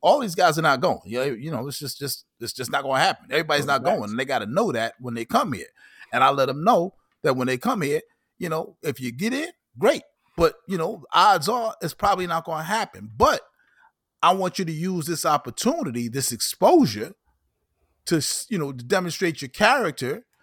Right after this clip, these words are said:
Speaker 1: I want you to be in the classroom to, to get knowledge so that when it's time,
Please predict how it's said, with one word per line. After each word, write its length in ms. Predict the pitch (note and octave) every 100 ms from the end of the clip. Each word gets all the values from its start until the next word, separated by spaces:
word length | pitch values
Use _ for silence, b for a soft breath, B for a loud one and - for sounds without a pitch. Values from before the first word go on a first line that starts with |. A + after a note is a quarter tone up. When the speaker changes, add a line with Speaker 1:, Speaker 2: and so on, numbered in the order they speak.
| b b _
Speaker 1:
I 80 | D3
want 240 | E3 E3
you 60 | E3+
to 60 | D3
be 140 | D#3
in 80 | C#3+
the 80 | B2+
classroom 760 | G3 A#3+ C4 - D3 D3 F#3
to, 240 | - E3 D3
to 300 | - D#3+ C#3 F#2+
get 240 | A2+ F3 A2+
knowledge 560 | - C4+ F#3+ A3+ - -
so 240 | - E3
that 240 | D3+ D3+
when 160 | D3+ D3+
it's 160 | C#3+ -
time, 480 | A3+ D4+ G3+ A3